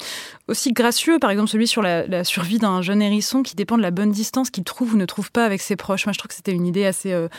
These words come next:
assez belle, enfin là, assez gracieuse. Et à côté, des descriptions un peu longues de, du fait qu'il mange un yaourt ou, euh, dont on se dit que peut-être que, que dans un sketch, ça donne du rythme, mais à l'écrit, un peu,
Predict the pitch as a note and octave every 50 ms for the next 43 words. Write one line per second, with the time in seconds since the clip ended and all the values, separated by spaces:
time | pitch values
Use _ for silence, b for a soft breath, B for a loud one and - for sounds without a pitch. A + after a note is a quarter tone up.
0 | B B B B - G3+ - - G#3+ G3+ G3 G#3+ B3 C4+ C#4 C#4 A#3+ F#3+ F3+ E3+
1 | - F#3+ G3 A#3+ A#3 G3+ - G#3 - F#3 F#3+ F#3 - - D4+ D#4+ C#4+ B B B
2 | B B B G3+ G3 G3 - G#3+ A3+ - - C#4 C#4 B3+ G#3 G#3+ F#3+ F3 F#3 F#3
3 | - - - G#3 - - - A3 G#3+ G#3 F#3+ - G3+ G3 G#3 A#3 B3 B3+ B3+ A#3+
4 | G#3 G3 F#3+ F3+ F#3 E3 E3 E3+ - - G3+ - - - F#3+ F#3 F#3+ F3 F#3 F#3
5 | F#3+ F#3+ G3 A3 A#3+ A#3+ A#3+ B3 A#3+ - - G#3+ F#3+ B B B B B B B
6 | B B B B B B B B - - - - - A#3 G#3+ B3+ C4 A#3 C4 B3
7 | A#3+ A3+ A3 G#3+ C4 E4+ F4 D#4+ C#4 A#3+ F#3+ - A3+ - A#3+ B3 A#3+ - - -
8 | - A3 G#3 G#3 G3+ - A3 G3 G#3 G#3 F#3+ G3+ G3 F#3+ F#3 F#3 F#3 F#3 F#3 F#3
9 | F#3 F3+ F3 - - - B3+ B3+ B3 - - - G3 F#3 E3+ E3+ F#3+ G3 G3 F#3+
10 | F#3+ F#3+ F#3+ E3+ E3+ F3 F3 F3 F3 E3+ F3 F3 F3+ G3 B3 C#4 C4+ - - A3
11 | G3 F#3+ F#3+ F#3 F#3 F3+ F3+ F3 F3 F3 F3+ E3+ - - - - A#3+ A#3 A3+ G3+
12 | F#3 - - F3+ F3+ F3 F3+ F3+ F3+ F3+